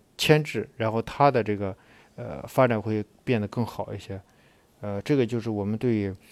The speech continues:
呃，罗纳德·科曼说德佩当时加入，加入曼联的时候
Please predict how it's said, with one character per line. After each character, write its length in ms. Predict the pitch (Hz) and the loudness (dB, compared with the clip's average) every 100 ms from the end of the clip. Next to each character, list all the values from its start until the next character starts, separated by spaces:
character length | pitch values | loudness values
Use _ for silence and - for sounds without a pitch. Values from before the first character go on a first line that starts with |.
| - - - | -20 -16 -6
呃， 100 | 107 | 0
罗 180 | 110 | 2
纳 160 | 147 151 | 4 4
德· 120 | 127 131 | 4 2
科 160 | 147 | 2
曼 180 | 143 131 | 4 2
说 300 | 117 135 131 - | 2 2 2 0
德 140 | 131 156 | 4 4
佩 140 | 160 | 4
当 160 | 143 135 | 2 -2
时 80 | |
加 180 | 131 139 | -4 -4
入， 140 | 139 135 | -4 -4
加 160 | 156 | 0
入 140 | 151 139 | 0 0
曼 160 | 151 | 0
联 120 | 120 | 2
的 60 | 120 | 0
时 100 | - | 0
候 140 | 117 | -2